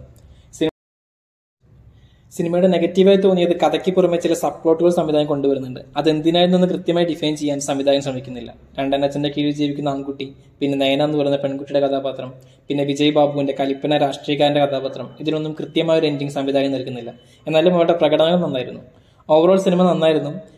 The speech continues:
Climax രംഗങ്ങളെല്ലാം ആ ഒരു mystery നിലനിർത്തി തന്നെയാണ് അവതരിപ്പിച്ചത്. Sony Libel cinema available ആണ്.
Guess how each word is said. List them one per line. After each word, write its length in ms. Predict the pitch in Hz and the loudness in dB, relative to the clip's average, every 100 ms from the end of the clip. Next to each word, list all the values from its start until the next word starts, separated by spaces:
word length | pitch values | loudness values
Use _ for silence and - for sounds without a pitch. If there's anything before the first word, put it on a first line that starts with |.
| - | 0
Climax 380 | 151 160 160 180 | 2 2 0 -2
രംഗങ്ങളെല്ലാം 520 | 170 170 156 147 143 | 0 4 4 4 0
ആ 40 | 151 | 2
ഒരു 160 | 160 160 | 2 2
mystery 320 | 151 - 180 | -4 -2 0
നിലനിർത്തി 420 | 170 160 160 160 | 0 0 0 0
തന്നെയാണ് 220 | 156 151 | 2 2
അവതരിപ്പിച്ചത്. 540 | 139 139 135 131 131 185 - - _ | 2 0 -6 -6 -8 -8 -16 -20 _
Sony 260 | - 160 165 | -2 2 4
Libel 260 | 165 165 | 6 4
cinema 320 | 175 170 156 165 | 2 0 0 0
available 540 | 170 151 143 151 151 | 0 -2 2 2 4
ആണ്. 240 | 139 135 | 2 -2